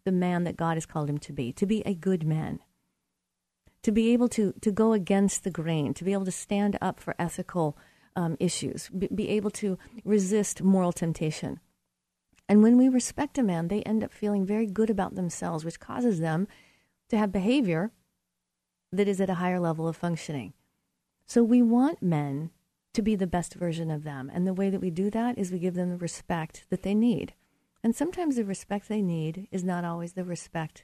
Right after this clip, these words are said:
they deserve. And so when you think about this in the inverse with women,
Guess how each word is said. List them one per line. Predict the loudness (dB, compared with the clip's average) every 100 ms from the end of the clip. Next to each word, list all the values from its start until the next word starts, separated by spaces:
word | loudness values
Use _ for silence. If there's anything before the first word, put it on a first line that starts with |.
| _
they | -6
deserve. | -4 -4 -4 -6 -8 -18 _ _ _ _ _ _ _ _ _ _ _
And | 2 2
so | 4
when | 4 4
you | 4
think | 2 -4 -2
about | -2 -2
this | -4 -4
in | -4
the | -2
inverse | -2 -2 -2 -6 -6
with | -10 -6
women, | -4 -4 -6